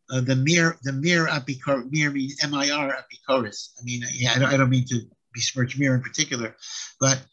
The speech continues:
I'm coming across now yeshiva-educated people who are in Kollel, and they have children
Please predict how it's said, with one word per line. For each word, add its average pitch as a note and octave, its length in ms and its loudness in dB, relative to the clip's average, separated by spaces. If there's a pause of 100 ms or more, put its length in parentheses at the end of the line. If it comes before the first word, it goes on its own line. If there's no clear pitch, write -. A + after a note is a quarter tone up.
(180)
I'm E3 160 2
coming G3 340 2
across E3 400 0
now D3+ 440 2 (440)
yeshiva-educated D#3+ 1500 0 (100)
people C#3+ 440 -6
who B2+ 180 0
are B2+ 220 0
in B2 200 -2 (240)
Kollel, D3 540 0 (920)
and B2 160 0
they B2+ 120 4
have C3 280 2
children C#3 760 0